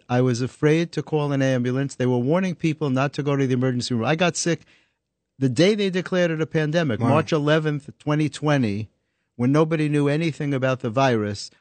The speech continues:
Speaker 1: Well, you know, I'm a trendsetter, so I went right out and got, I didn't wanna wait. I went out immediately and got it.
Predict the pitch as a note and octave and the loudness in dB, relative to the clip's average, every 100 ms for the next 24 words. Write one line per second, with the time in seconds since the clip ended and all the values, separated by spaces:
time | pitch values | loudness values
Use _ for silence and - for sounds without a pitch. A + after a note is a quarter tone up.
0 | - D3 D#3 E3 C#3 C3+ C3 - F3 D#3+ | -6 -2 0 2 2 0 -2 -2 -2 0
1 | - A#2 F#2 F#2+ B2+ C3 C3+ D3 D3+ D#3 | 0 -2 -2 -4 -4 2 2 2 2 2
2 | D#3 D#3 D3 C3+ D3 C3+ D#3 F#3+ G3+ G3 | 4 2 0 0 0 2 2 2 2 0
3 | F#3+ F#3 F#3 G3 D3+ D3 D#3 D#3 - D3 | 2 2 2 0 -2 0 0 0 0 0
4 | E3 D3+ E3 G3 F#3 E3 D#3+ D#3 C#3 C#3 | 0 0 0 0 -2 -2 -2 0 0 0
5 | C3 A#2 A#2+ | 0 0 -4